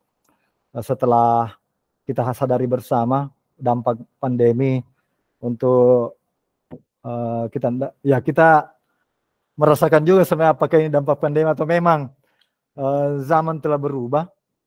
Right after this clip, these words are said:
Berarti memang metode memang kita harus selalu inovasi,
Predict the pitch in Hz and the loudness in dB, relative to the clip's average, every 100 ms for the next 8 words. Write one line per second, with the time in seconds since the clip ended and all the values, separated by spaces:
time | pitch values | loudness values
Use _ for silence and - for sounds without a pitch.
0 | _ _ _ _ _ _ _ 117 - 156 | _ _ _ _ _ _ _ -18 -12 -10
1 | 156 175 170 165 _ _ - 151 160 170 | -8 -6 -8 -12 _ _ -8 -4 0 0
2 | 190 170 185 175 175 143 139 139 - - | 0 -4 -6 -6 -2 -2 -2 -4 -8 -20
3 | _ 143 135 139 143 139 135 123 _ _ | _ -4 -2 0 0 -2 -4 -8 _ _
4 | - 139 143 143 131 127 170 170 | -10 -8 -6 -2 -2 -2 -6 -8